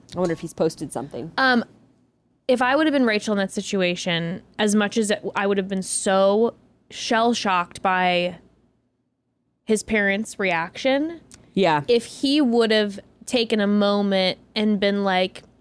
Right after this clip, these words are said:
Speaker 2: "Hey, guys, I get that
Speaker 1: <sighs>
Speaker 2: you are displeased with me making this call, but, like, you gotta chill.
Speaker 1: Yeah.
Speaker 2: Rachel's a wonderful person."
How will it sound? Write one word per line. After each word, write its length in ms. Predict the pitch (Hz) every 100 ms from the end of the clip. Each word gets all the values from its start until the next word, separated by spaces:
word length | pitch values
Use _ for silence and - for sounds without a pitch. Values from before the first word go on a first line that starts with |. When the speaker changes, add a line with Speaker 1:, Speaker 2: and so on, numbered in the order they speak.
| _ _
Speaker 2:
"Hey, 240 | - 262 254
guys, 640 | 214 208 240 311 - - - _ _ _ _ _ _ -
I 120 | 277
get 320 | 247 - 233
that 100 | 214
Speaker 1:
<sighs> 20 |
Speaker 2:
you 560 | 196 220 226 220 220 220 - -
are 240 | 233 226
displeased 880 | 220 226 - - 233 220 220 226 226
with 400 | 214 196 220 - -
me 460 | 208 208 208 220 233
making 340 | 233 233 254
this 200 | 254 247
call, 520 | - 254 254 269 302 - _ _ -
but, 140 | 240
like, 220 | 240 240
you 80 | 240
gotta 200 | 262 269
chill. 440 | 233 - 165 98 - _ _ _ _ _ _ _ -
Speaker 1:
Yeah. 180 | - -
Speaker 2:
Rachel's 340 | 233 247 240
a 60 | 226
wonderful 340 | 214 226 240
person." 480 | - 220 214 226